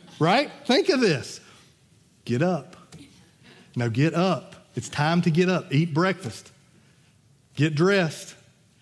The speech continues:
Where are your shoes? Where's your other shoe? Right? You get them ready. You get them breakfast. You make sure their face is washed. You put them in the car,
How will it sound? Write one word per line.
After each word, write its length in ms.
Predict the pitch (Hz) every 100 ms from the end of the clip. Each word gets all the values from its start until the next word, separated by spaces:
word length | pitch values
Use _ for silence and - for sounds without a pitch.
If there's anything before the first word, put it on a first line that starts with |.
| _ -
Where 180 | 139 175
are 120 | 175
your 140 | 180
shoes? 520 | 175 196 180 151 - - - - - -
Where's 300 | 139 175 208
your 140 | 196 214
other 240 | 220 202
shoe? 400 | - 170 170 160 - - - - - -
Right? 260 | 165 240 240 - - - - - - -
You 160 | 170 180
get 240 | 156 214
them 240 | 220 220 202
ready. 320 | 214 233 233
You 260 | 226 170 156
get 220 | 202 202
them 160 | 214
breakfast. 500 | 196 220 202 214 185
You 100 | 160
make 200 | 165 202
sure 180 | 190 214
their 140 | 208 196
face 320 | 214 214 208
is 140 | 185
washed. 360 | 196 208 190 175
You 120 | 160
put 260 | 180 214 208
them 200 | 208 208
in 120 | 202
the 60 |
car, 480 | 185 214 208 214 202